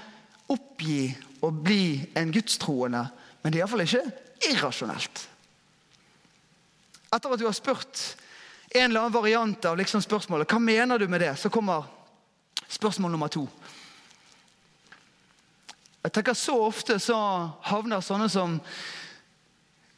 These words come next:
deg og meg, som du kaller oss kristne, i denne situasjonen at vi tenker at nå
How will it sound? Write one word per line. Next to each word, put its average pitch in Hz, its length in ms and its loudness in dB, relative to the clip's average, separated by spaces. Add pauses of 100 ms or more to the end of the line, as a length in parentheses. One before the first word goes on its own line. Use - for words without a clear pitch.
(160)
deg 214 220 4
og 208 80 0
meg, 208 260 2
som 208 180 0
du 190 300 4
kaller 214 220 2
oss - 100 -6
kristne, 208 400 2
i 214 100 4
denne 226 240 2
situasjonen 208 640 2
at 160 80 -8
vi 226 140 4
tenker 214 340 2
at 175 100 0
nå 180 400 0